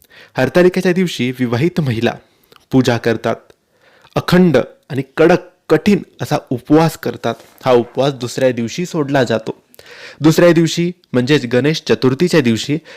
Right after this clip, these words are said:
हा उपवास सोडला जातो आणि या उपवासाचे काही नियम असतात. काही गोष्टी खायच्या असतात, तर काही गोष्टी अजिबात खायला नाही सांगितले जाते.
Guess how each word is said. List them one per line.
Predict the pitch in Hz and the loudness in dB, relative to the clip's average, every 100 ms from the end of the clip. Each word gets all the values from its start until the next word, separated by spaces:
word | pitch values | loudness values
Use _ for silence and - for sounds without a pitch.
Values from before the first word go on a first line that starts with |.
| - | -10
हा | - 120 | 0 2
उपवास | 117 - 147 - | 2 0 -2 2
सोडला | - 131 113 | 2 4 2
जातो | 107 107 113 - _ - | 0 -2 -6 -10 _ -12
आणि | - 143 | -4 0
या | 156 | 2
उपवासाचे | 135 - 147 143 147 147 | 2 0 -2 -2 -4 -4
काही | 143 147 | -2 0
नियम | 160 151 113 | 0 0 -2
असतात. | - 113 110 _ _ _ _ - | -4 -4 -6 _ _ _ _ -8
काही | 117 127 | -2 0
गोष्टी | 123 120 - 127 | 0 -2 -6 -4
खायच्या | 131 123 139 | -2 0 -2
असतात, | 127 - 120 - | -4 -4 -6 -6
तर | |
काही | - 120 | -4 -2
गोष्टी | 123 120 - | -2 -4 -2
अजिबात | 117 113 110 151 - | -2 0 0 -2 -2
खायला | 131 113 160 | -2 0 0
नाही | 117 123 | -2 -4
सांगितले | 135 120 113 127 | -4 -2 -2 -2
जाते. | 113 113 | -2 -4